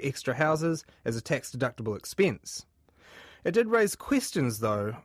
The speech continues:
of whether there might be a few other people with thoughts about one of the biggest issues facing the country. First home buyers, the group the government's entire package was ostensibly supposed to help,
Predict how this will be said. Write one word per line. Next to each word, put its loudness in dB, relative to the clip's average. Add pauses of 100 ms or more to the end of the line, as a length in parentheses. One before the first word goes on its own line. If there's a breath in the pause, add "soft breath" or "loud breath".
(120)
of 0
whether 4
there 6
might 4
be 4
a 2
few 4
other 4
people 0
with 0
thoughts 0
about 4
one 2
of -4
the -2
biggest 0
issues 0
facing 0
the -2
country. -4 (840 loud breath)
First 4
home 6
buyers, 2
the 2
group 4
the 2
government's 4
entire 4
package 0
was 4
ostensibly 2
supposed 0
to 0
help, 0